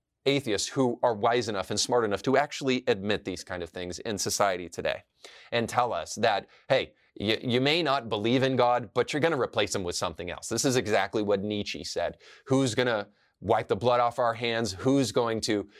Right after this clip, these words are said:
uh, help us, you know, reach atonement? Shall we not have to create our own games and create our own God in order to be worthy of the death of God?"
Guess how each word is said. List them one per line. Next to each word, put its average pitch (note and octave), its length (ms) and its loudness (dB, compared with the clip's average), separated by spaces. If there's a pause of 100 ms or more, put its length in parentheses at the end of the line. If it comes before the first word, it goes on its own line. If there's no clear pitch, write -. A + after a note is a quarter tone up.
(240)
uh, F#2 260 2
help B2+ 320 0
us, A2+ 320 0 (280)
you A#2 100 2
know, F#2+ 340 0 (300)
reach B2+ 340 0
atonement? B2 800 0
Shall B2+ 320 2
we C3 140 -4
not B2+ 180 0
have A#2+ 200 0
to C3+ 100 -8
create A#2+ 420 4
our A2+ 220 4
own G#2+ 140 -2
games C3 380 2
and G#2+ 120 -4
create A2+ 260 4
our A2 160 2
own G2+ 220 -2
God C3+ 360 2
in A2 120 -4
order B2 240 2
to B2 120 -4
be A2 140 -2
worthy B2 480 2
of G#2+ 100 0
the G#2+ 60 0
death B2 500 0
of A#2+ 160 -4
God?" C3+ 460 2